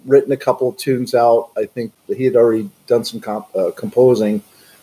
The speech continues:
you know, with, uh, Split Open and Melt was one of them, um, which took a little bit of time to, to learn. We certainly had to practice that just a little bit more 'cause it wasn't as easy. But, um, we were able to just basically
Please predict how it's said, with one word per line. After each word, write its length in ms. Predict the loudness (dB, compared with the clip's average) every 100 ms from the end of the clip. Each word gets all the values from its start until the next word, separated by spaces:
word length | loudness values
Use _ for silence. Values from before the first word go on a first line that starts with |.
| _
you 80 | 2
know, 120 | 4
with, 220 | 4 4
uh, 180 | 2 2
Split 240 | 2 4
Open 260 | 4 6 4
and 100 | 4
Melt 460 | 4 4 2 -2 -16 _
was 220 | -2 -2
one 260 | 0 0 0
of 140 | 0
them, 380 | -2 -4 -2 -4 -6 _
um, 360 | -6 -2 0 2
which 340 | 0 0 -6 -12 _ _ _ _ _
took 160 | 0 4
a 60 |
little 140 | 6 6
bit 120 | 4
of 100 | 2
time 340 | 2 2 2
to, 320 | 2 2 2 -2 -10
to 120 | 0
learn. 500 | 4 4 4 2 -2 -10 _
We 80 | -12
certainly 580 | -2 0 0 -2 -2 -6 _ _ _ _
had 120 | -2 -2
to 40 |
practice 420 | 2 2 2 0
that 180 | 0 0
just 160 | 0 0
a 20 |
little 160 | 0 4
bit 160 | 2
more 380 | 4 2 2 0
'cause 160 | -6 -2
it 120 | -2 -4
wasn't 300 | -2 0 0
as 180 | 0 0
easy. 380 | 0 0 0 -2 -6 _ _ _ _ _ _ _
But, 180 | 4 6
um, 360 | 6 4 0 -8 _ _
we 220 | 2 6
were 140 | 8 8
able 200 | 8 6
to 140 | 4
just 360 | 2 2 0 2
basically 720 | 2 4 0 2 2 2 -2